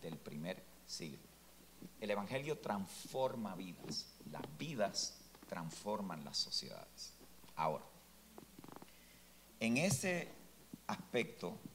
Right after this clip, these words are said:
¿por dónde comenzamos? Por las familias que tenemos nosotros. Pretender cambiar una sociedad donde nuestra casa está en debacle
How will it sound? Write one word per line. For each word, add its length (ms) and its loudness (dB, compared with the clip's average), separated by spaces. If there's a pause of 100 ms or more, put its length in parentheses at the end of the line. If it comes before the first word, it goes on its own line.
(140)
¿por 220 2
dónde 300 0
comenzamos? 580 0 (1600)
Por 160 0
las 140 -2
familias 480 0
que 140 -6
tenemos 380 -8
nosotros. 340 -10 (1300)
Pretender 640 6
cambiar 420 4
una 180 0
sociedad 480 0 (240)
donde 280 0
nuestra 340 -2
casa 300 4
está 220 -4
en 100 0
debacle 400 2